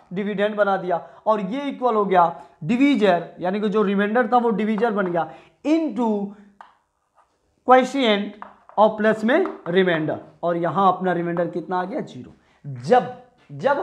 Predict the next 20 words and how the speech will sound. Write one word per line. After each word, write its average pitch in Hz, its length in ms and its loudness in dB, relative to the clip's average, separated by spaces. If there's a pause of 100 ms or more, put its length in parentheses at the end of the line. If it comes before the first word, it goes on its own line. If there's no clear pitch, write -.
हमारा 196 420 0
रिमाइंडर 196 460 -6
क्या 220 180 0
हो 294 120 6
जाए, 226 320 2 (280)
ज़ीरो 220 380 -2
हो 233 140 2
जाए, 170 320 0 (400)
तो 208 40 -2 (200)
उसी 311 360 4
का 247 180 6
जो 214 160 -2
हमारा 208 360 0
डिवीजर 196 560 0
होता 190 380 0
है 160 180 -4 (360)
वही 165 260 0
क्या 180 180 -2
होता 160 320 -2
है, 226 180 0